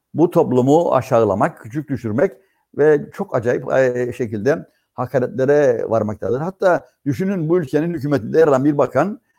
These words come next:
e, katıldığı bir toplantıda o da katılıyor bu, bu gibi, e, hakaretlere. E, ama, e, bunun sonucunu, bu, veyahut da karşılığını,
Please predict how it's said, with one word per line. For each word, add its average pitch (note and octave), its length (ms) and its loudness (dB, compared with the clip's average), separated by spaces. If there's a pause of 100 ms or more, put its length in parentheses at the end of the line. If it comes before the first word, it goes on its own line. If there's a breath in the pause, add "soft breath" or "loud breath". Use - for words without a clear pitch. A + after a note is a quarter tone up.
(140)
e, C#3 640 4
katıldığı D3 460 -2
bir E3 40 -4
toplantıda B2 720 -6 (220)
o A#3+ 140 2
da B3 100 0
katılıyor C#3+ 540 2
bu, A#2 340 -2
bu B2+ 100 -4
gibi, A2 360 -4 (400)
e, A#2 420 -4
hakaretlere. A#2+ 760 -2 (460)
E, F#3 200 0
ama, G3 480 0
e, D3+ 540 0
bunun D#3 240 0
sonucunu, D#3+ 640 0
bu, C3+ 260 4
veyahut C#3+ 340 2
da C3+ 80 0
karşılığını, C3 760 -4